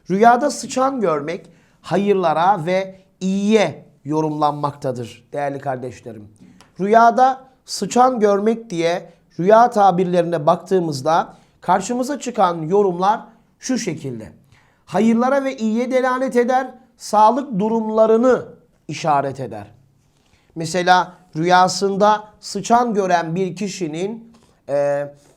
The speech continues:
sağlık sorunları yaşayacağına, iş hayatında da maddi anlamda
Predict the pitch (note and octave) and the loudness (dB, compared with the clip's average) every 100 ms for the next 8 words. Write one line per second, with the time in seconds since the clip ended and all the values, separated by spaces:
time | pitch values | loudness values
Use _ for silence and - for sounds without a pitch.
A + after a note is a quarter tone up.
0 | _ - - F#3+ G3+ A#3 D#4 - - A3+ | _ -20 0 4 6 6 2 -4 0 2
1 | A3+ G#3+ G#3+ A3+ G3+ G3 - G3 F3+ D3+ | 2 2 2 2 2 0 -2 -6 -4 -2
2 | F3 C#3+ C#3 D#3+ G#3+ - _ _ _ _ | 0 0 -2 -4 -6 -10 _ _ _ _
3 | _ _ - D4+ - - F#3+ F#3 F#3 F#3 | _ _ -2 -2 -2 -4 0 2 2 0
4 | G3 G3+ G#3 A3 G3 A#3 - _ _ _ | -2 -2 -2 0 0 -2 -6 _ _ _
5 | C3+ D3+ F3+ F3+ F3+ D#4 E4+ E4+ G3 F3 | -10 0 0 0 2 2 2 0 0 0
6 | D#3+ D#3 D#3+ G3 A#3 | -2 -2 0 -2 -2